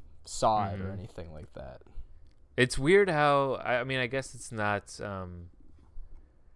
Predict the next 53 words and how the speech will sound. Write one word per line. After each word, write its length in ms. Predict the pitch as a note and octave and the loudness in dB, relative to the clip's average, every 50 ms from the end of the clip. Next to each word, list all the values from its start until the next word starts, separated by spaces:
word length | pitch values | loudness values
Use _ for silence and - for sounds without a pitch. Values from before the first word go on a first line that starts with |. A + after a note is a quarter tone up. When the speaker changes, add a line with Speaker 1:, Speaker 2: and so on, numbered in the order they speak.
| - - _ _ _ - - | -20 -20 _ _ _ -20 -8
Speaker 2:
I 160 | - - A2 A2+ | -2 0 2 2
almost 500 | A#2+ C#3 D#3 E3+ E3+ D3 - - - - | 2 0 0 -2 -2 -4 -4 -6 -6 -4
feel 240 | - A#2 A#2+ A#2+ A2 | 0 2 4 4 4
like 220 | G2+ G2 F#2+ - | 4 2 0 -2
movies 260 | G#2+ G2+ G2 G2 F#2 | -4 -4 -4 -4 -4
like 200 | G2+ F#2+ F2 - | -4 -4 -6 -6
The 80 | - F#2+ | -10 -10
Martian 540 | F2+ F2 F2 F2+ F2+ F2 - - G2 F#2+ F#2 | -10 -8 -6 -6 -6 -6 -8 -10 -12 -10 -10
is 160 | F2+ F2 F#2+ | -10 -10 -10
made 360 | F#2 F2+ F2 F2+ F2+ F2 F#2 | -10 -8 -8 -6 -8 -8 -8
more 300 | F#2+ F#2 F2+ F2+ F2 E2+ - _ _ - - - - _ - - | -8 -6 -6 -6 -6 -8 -10 _ _ -20 -20 -20 -20 _ -20 -14
towards 520 | - - - G2+ F#2 F2+ F2+ F2 F2 - - | -12 -10 -8 -6 -6 -6 -6 -8 -10 -12 -12
just 200 | - A2 - - - - - - | -10 -10 -12 -12 -16 -20 -18 -12
trying 200 | - - A2+ G#2 | -4 0 0 0
to 60 | F#2+ F2+ | 0 -2
cater 400 | - - - F#2+ F2+ F2 F#2+ F2+ | -6 -8 -8 -6 -4 -4 -4 -4
to 160 | - G#2+ G2+ | -4 -4 -4
a 60 | F2+ | -4
general 520 | E2+ E2+ - G2+ F2 F2 F2+ F#2 F#2 F#2 | -4 -4 -4 -4 -4 -4 -4 -2 -2 4
Speaker 1:
Well, 120 | A2+ D3+ E3 | 6 6 6
Speaker 2:
audience. 380 | - G2+ G2 G2+ G2 - - | 6 4 2 0 0 0 0
Speaker 1:
it, 120 | - - F3 | 2 2 2
it's 120 | D#3+ - | 2 2
strange. 380 | - - - F3+ F#3 F#3+ F3 D#3 | 0 6 8 8 8 8 8 6
I 80 | D3 | 4
feel 180 | C#3 - E3 E3 | 4 6 6 6
like 140 | D3+ D3+ - | 6 6 6
a 60 | C3+ | 4
lot 260 | B2+ C3 C#3 D3 D3+ | 6 8 10 10 8
of 80 | D3+ - | 6 4
space 400 | - - - C3 C3 C3+ - - | 0 -2 0 0 0 0 -2 -2
movies, 460 | C3+ C3+ C3+ B2 C3 B2+ A#2+ A2+ A#2+ | -2 -2 0 0 0 -2 -2 0 2
uh, 240 | B2 A#2+ B2 A#2+ A#2 | 2 4 4 2 2
people 320 | - - C#3 B2+ - B2+ | 2 2 2 2 4 0
are 100 | A2 A2 | -2 -2
flocking 840 | - - - - C#3 B2+ C3+ C3+ C3+ C3+ - - - G#2+ D2+ C#2+ - | -4 -8 -4 -2 6 8 10 10 10 8 6 0 -6 -8 -8 -10 -4
to 120 | - - A#2+ | 0 0 2
the 120 | G#2+ G#2 | 2 0
theater, 500 | - - A#2+ A#2+ A2+ A2+ A2 A2+ A2 G#2+ | -4 -4 -4 -2 -2 -2 -2 -4 -4 -4
but 380 | G#2+ G#2+ A2 A2 G#2+ G2+ - - | -4 -2 -2 -2 -2 -2 -4 -4
Speaker 2:
Yeah. 420 | A2 B2+ D#3 F#3+ F#3 C3+ G2+ F2+ G#2 | 0 4 6 6 6 6 6 6 6
Speaker 1:
there's 220 | D3 D3 C#3 - | 6 6 8 8
ones 220 | D3+ C#3+ C3+ A#2+ | 8 8 8 8
like 240 | C3+ B2 A#2 G#2+ - | 6 4 4 2 2
these 560 | D3+ D#3 E3 D#3+ D3+ C#3+ C#3 C3+ C3 B2 - | 4 6 8 8 8 8 6 6 4 2 2
where 260 | C3 B2+ B2+ B2 B2+ - | 4 6 8 8 8 10
I 300 | C3 C3 C3 C3+ C3 C3 | 10 10 12 12 10 8
s-, 200 | B2 - - - | 6 2 -4 0
went 260 | C3 C3+ C#3 C3+ B2+ - | 2 4 4 4 6 6
to 80 | D3 | 6
go 200 | C3 C3 B2 A#2 | 8 8 6 4
see 360 | A2 - - - C#3 C#3 C3+ | 4 0 0 0 2 2 2
it, 260 | A#2+ A#2 A2+ G#2+ - | 2 2 0 -2 -4